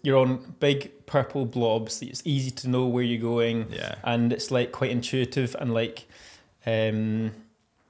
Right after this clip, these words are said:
Speaker 1: whereas when you go outdoors, you have to, like, you just got holes in the wall and there's a bit more problem solving and you have to kind of read the rock,
Speaker 2: Mm.
Speaker 1: which is a skill that takes quite a long time.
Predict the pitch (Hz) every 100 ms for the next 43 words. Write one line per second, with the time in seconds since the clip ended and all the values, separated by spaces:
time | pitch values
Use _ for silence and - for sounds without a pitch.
0 | - - 147 139 143 156 139 147 131 131
1 | 117 123 127 135 139 - 127 110 - -
2 | _ _ 143 135 - 131 - 135 131 120
3 | 117 117 113 107 107 117 117 113 120 123
4 | 123 117 - 131 131 123 127 131 123 123
5 | 120 123 - - 127 120 117 127 123 120
6 | 120 139 - - - 120 113 104 101 98
7 | 95 127 - 139 131 - 131 - 135 131
8 | 123 120 - 127 139